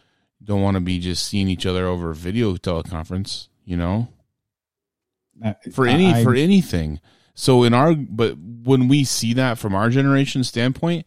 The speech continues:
Speaker 1: we can't even, I can't even comprehend what they're going through. 'Cause if they said, "You don't go to school," guess what? I didn't fucking go to school.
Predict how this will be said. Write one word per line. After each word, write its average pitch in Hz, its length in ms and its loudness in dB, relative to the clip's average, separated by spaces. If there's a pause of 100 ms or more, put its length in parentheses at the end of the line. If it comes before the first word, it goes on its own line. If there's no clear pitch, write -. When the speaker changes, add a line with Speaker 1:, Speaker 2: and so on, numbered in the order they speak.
(500)
Speaker 1:
we 120 300 2
can't 131 380 0
even, 110 400 -2
I 127 100 -6
can't 151 200 -2
even 127 160 2
comprehend 123 600 0
what 127 140 4
they're 92 120 -2
going 85 340 -4
through. 76 220 -10
'Cause 104 220 -4
if 101 180 -2
they 107 220 -4
said, 127 380 -2
"You 127 80 4
don't 135 120 4
go 120 160 2
to 110 80 2
school," 156 340 0
guess 117 280 -4
what? 147 160 -2
I 139 140 -6
didn't 170 260 0
fucking 156 460 -4
go 151 140 2
to 131 80 2
school. 190 580 0